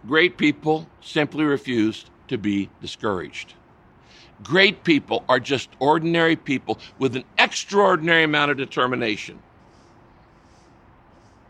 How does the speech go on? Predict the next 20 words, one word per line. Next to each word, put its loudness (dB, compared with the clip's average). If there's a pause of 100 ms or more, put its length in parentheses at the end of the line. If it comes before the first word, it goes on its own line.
(140)
You -2
know, 4
I, 6
I, 2
I'm 0
not 2 (260)
that 2
smart. 0 (760)
I, 4
I'm 2
not 4
that 4 (200)
talented, 2
but 0 (440)
there 4
is 0
one 2
thing 0
I've 2
learned. -2